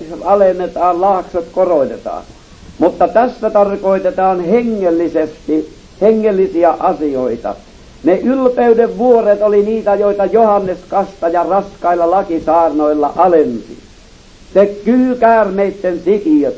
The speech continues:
kuka teitä on neuvonut pakenemaan tulevaista vihaa?" Se oli raskas sana heille. Mutta ne murheelliset, maanraadolliset, jotka pitivät mahdottomana itsensä Jumalan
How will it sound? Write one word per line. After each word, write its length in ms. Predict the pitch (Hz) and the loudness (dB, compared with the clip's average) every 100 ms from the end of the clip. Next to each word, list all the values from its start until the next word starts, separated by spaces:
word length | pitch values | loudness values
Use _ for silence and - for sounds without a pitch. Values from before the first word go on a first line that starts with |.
| - | -4
kuka 320 | 180 202 175 | -2 2 2
teitä 420 | 165 170 170 151 156 | 2 2 0 0 0
on 120 | 151 | 2
neuvonut 380 | 156 151 147 - | 0 0 -2 -2
pakenemaan 540 | 156 156 143 139 139 | -4 -4 -4 -4 -2
tulevaista 640 | 147 156 135 135 131 123 127 | 0 2 2 0 0 -2 0
vihaa?" 360 | 156 135 117 - - - | 0 0 -2 -6 -20 -2
Se 60 | 165 | 2
oli 200 | 175 185 | 2 2
raskas 600 | 170 226 220 - 160 160 - | 2 2 0 -4 -4 -4 -4
sana 300 | 143 165 147 | -4 -2 -2
heille. 540 | 127 156 156 120 104 101 - - - - | 0 0 0 -4 -8 -12 -18 -20 -20 0
Mutta 340 | 190 226 - 226 | 2 2 2 2
ne 160 | 233 | 0
murheelliset, 960 | 220 269 254 220 208 190 175 165 170 151 | 0 0 -2 0 2 2 0 -4 -6 -4
maanraadolliset, 1120 | 170 226 220 185 220 226 185 190 180 180 175 | -2 0 -2 0 2 2 2 -2 -2 -4 -4
jotka 260 | 180 - 180 | -8 -8 -8
pitivät 460 | 190 196 196 185 | -4 -4 -4 -4
mahdottomana 880 | 175 240 226 202 196 - 185 185 170 | 0 2 2 0 -4 -4 -4 -2 -2
itsensä 520 | 196 202 - 151 165 | -2 -4 -6 -2 -2
Jumalan 560 | 156 196 202 156 156 | 0 0 2 0 0